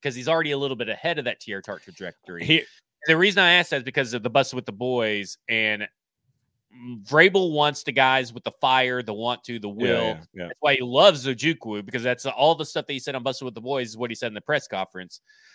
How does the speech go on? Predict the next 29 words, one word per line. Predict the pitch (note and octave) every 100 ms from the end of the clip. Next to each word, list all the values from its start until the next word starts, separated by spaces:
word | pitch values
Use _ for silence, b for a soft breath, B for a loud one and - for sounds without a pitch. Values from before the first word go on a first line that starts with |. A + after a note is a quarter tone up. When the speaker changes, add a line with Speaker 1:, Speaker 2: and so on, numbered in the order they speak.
| b
Speaker 1:
So | - D3+ C#3+ C3 A#2 - _ _ _
it | D3+
seems | - A#3+ C4+ G3+
like | G3 E3 D3+ C#3+ - _ _ _ _
they're | B2 D#3+
really | E3 D3+ E3+ F3 D#3+
gonna | D3+ C#3
take, | D3+ C#3 - _ _
and | D#3+ E3
I | D#3+
also | D#3+ F#3 G3+
wonder | E3+ D3 C#3+ C3+
what | C3+
this | C3 A#2
means | A#2+ A2
for | -
N | G2+
P | G2+ G#2
F | G#2 G2+ _ _ _
next | C3+ - -
year. | D2 _ _ _ b b b b
Speaker 2:
So | - C#3
here's | A#2+ D3 F3+ D3
what | D#3+
I | C#3
would, | C3 A#2+ G#2 -
here's | D3
my | D#3+ D#3+
prediction. | C3 G2 E2+ -